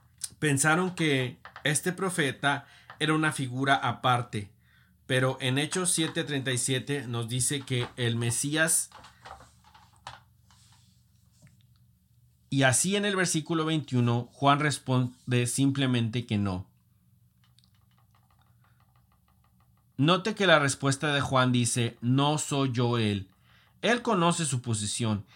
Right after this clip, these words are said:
y mientras tuvo la oportunidad, eligió auto-, de, de elegir autopromocionarse y no bu-, no buscó el reconocimiento.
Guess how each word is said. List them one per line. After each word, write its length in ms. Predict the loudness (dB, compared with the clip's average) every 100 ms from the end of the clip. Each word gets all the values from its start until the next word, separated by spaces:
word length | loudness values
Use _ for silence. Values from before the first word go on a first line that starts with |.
| -20 -2
y 140 | 4
mientras 480 | 6 6 4 0 0
tuvo 220 | -2 0
la 80 | 0
oportunidad, 800 | 0 -2 -2 0 2 4 2 0 -8 _ _ -2
eligió 800 | 0 2 0 0 0 0 -2 -6 2
auto-, 500 | 4 4 2 -2 -2 _ _ _ -20 -6
de, 640 | 2 6 6 6 4 -2 -8
de 220 | 0 2
elegir 400 | 2 2 0 2
autopromocionarse 1500 | 2 2 -2 0 2 2 2 0 0 2 2 2 0 -2 -4 _ _ -20 _ _ _ _ _ _ _ _ _
y 120 | 0 4
no 200 | 6 4
bu-, 220 | 2 -2
no 240 | 2 2
buscó 300 | 4 0 2
el 80 | 2
reconocimiento. 1000 | 2 0 2 2 2 2 2 0 -2 -8